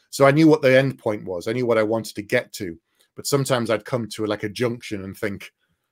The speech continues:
"Right, now I could take the more historic approach, or I could keep going on my own kind of route. And how do I, which, how much do I borrow and how much do I make up?" So this third, and also it's tying everything up, all the characters, all the storylines, everything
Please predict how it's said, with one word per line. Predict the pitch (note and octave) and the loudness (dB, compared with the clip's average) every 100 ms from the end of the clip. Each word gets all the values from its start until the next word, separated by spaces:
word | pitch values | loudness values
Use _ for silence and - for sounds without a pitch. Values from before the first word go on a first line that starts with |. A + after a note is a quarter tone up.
| _ _ _ - | _ _ _ -10
"Right, | C#3 A#2 | -8 -4
now | A#2+ G#2 _ A#2 | -4 -4 _ -8
I | |
could | A2 A#2+ - _ _ _ - | -4 -6 -8 _ _ _ -10
take | C3+ C3 - | -8 -8 -6
the | A#2 | -4
more | A#2+ | -4
historic | A2 - C3 D#3 E3+ | -4 -4 -2 -2 -6
approach, | E3 G#3 B3 - - | -12 -6 -6 -6 -6
or | A2 | -6
I | |
could | - G#2+ _ - | -6 -10 _ -10
keep | C#3+ C3 | -10 -4
going | A#2+ A#2 A2+ | 0 0 0
on | |
my | A2 | -2
own | A#2 C3+ | -2 -4
kind | C3 G#2+ | -6 -8
of | F2+ | -8
route. | F#2+ F2 | -10 -12
And | F2 | -8
how | F#2+ A#2 | -2 -2
do | G#2+ | 0
I, | G#2+ G#2 | 0 -2
which, | B2 A#2+ | -4 -8
how | A#2 | -8
much | A2+ - | -10 -8
do | G#2 | -8
I | F#2+ | -6
borrow | - B2+ C3 C3+ | 0 2 4 2
and | C3 | 0
how | G#2 | -4
much | G2+ G#2 | -6 -8
do | - G#2 | -6 -4
I | G2 F2+ _ _ _ | -4 -8 _ _ _
make | G2+ G#2+ G#2 - C3 | -6 -4 -4 -4 -6
up?" | G2 - - | -6 -8 -14
So | - A#2+ G#2+ G#2 _ _ _ _ | -2 2 2 -2 _ _ _ _
this | C3 - | -4 -2
third, | - D#3 C#3+ | 6 6 6
and | D3+ | 2
also | C#3+ - | 2 2
it's | A#2 | -2
tying | - - C3+ B2 | -4 2 2 2
everything | A#2+ G#2 A#2 | -2 -2 0
up, | B2 G#2 - _ - | 2 2 -6 _ -6
all | B2 | -4
the | |
characters, | A2+ B2+ A2 G2 | -2 0 -2 -2
all | A#2 | -6
the | A2+ | -4
storylines, | - A#2 G#2 G2 F#2+ | -2 -2 -2 -4 -4
everything | A2+ A#2 - F#2+ F2+ | -4 -4 -8 -10 -10